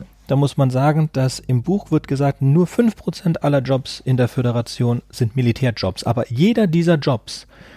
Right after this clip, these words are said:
wird hart sein und wir werden euch es fühlen lassen, dass ihr diese zwei Jahre euren Arsch abarbeitet. Und wir können niemanden davon abhalten, in der Föderation arbeiten zu wollen, aber wir werden es so hart machen wie möglich und wir werden für jeden einen Job finden.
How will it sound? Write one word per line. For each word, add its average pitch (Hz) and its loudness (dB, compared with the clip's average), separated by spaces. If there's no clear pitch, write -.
wird 156 0
hart 143 -2
sein 98 -2
und 104 -4
wir 110 -2
werden 151 0
euch 139 2
es 127 -4
fühlen 180 0
lassen, 135 -2
dass 135 0
ihr 135 0
diese 131 0
zwei 120 0
Jahre 117 0
euren 117 0
Arsch 123 0
abarbeitet. 101 -6
Und 107 -2
wir 104 -2
können 175 2
niemanden 180 2
davon 139 -2
abhalten, 113 -4
in 123 0
der 131 2
Föderation 120 0
arbeiten 131 0
zu 104 -2
wollen, 107 2
aber 104 0
wir 101 0
werden 123 2
es - -4
so 110 -2
hart 117 0
machen 113 0
wie 113 2
möglich 107 0
und 113 2
wir 107 2
werden 107 0
für 107 0
jeden 135 2
einen 117 2
Job 110 -4
finden. - 0